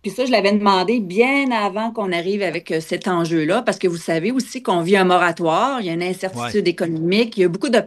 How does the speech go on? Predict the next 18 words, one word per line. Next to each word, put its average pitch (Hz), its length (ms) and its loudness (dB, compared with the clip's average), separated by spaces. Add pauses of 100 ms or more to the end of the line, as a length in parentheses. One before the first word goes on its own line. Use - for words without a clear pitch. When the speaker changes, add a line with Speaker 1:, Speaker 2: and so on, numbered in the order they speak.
Speaker 1:
pression 226 640 0 (320)
aussi 180 260 -6
sur 196 140 -4
nos 175 160 -2
entreprises. 170 580 -2
Tu - 60 -18
sais, 240 80 -2
des 208 100 2
fois, 285 160 0
on 240 60 4
a, 180 200 2
on 180 220 0
a 175 80 -4
comme, 254 300 -2
euh, 170 300 2
la 165 160 0
rapidité, 190 840 -4
euh, 165 340 2